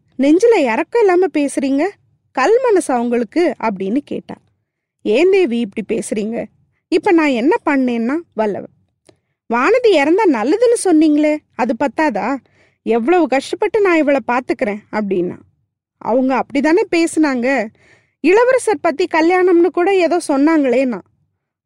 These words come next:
"ஆமா, தம்பி மேல இவளுக்கு ஆசை, அதுதான் மயக்கத்துல கூட முணுமுணுக்கிறான்னு" சொன்னா குந்தவை. "அந்த ஆசை இந்த பொண்ணுக்கு நல்லதில்ல,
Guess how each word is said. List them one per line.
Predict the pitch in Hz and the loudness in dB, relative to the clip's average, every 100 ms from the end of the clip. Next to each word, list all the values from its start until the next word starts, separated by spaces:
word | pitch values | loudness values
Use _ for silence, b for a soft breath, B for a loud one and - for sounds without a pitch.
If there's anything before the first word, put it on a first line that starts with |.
| 202 | -2
"ஆமா, | 330 415 269 262 - _ _ - | 0 2 0 -2 -8 _ _ -4
தம்பி | 240 294 440 | 0 2 4
மேல | 349 262 381 | 2 2 2
இவளுக்கு | 349 269 277 - | 2 2 -2 -2
ஆசை, | 269 196 233 359 - 233 - _ _ - | -4 -2 -2 -2 -2 -2 -4 _ _ -4
அதுதான் | 262 339 427 523 | -2 0 0 0
மயக்கத்துல | 370 359 427 359 | -2 -2 0 -2
கூட | - 302 427 | 0 -2 0
முணுமுணுக்கிறான்னு" | 339 349 381 330 269 233 269 | 2 4 2 0 -2 -2 -2
சொன்னா | - 269 220 320 - | -4 -4 -4 -6 -6
குந்தவை. | 214 196 202 - _ _ _ _ - | -8 -6 -10 -14 _ _ _ _ -4
"அந்த | 254 262 | 0 0
ஆசை | 226 254 359 269 254 311 | 0 -2 -2 -2 -2 -2
இந்த | - 285 262 | 0 0 2
பொண்ணுக்கு | 294 320 392 330 339 | 2 2 2 2 2
நல்லதில்ல, | 262 339 294 214 | 2 0 0 -6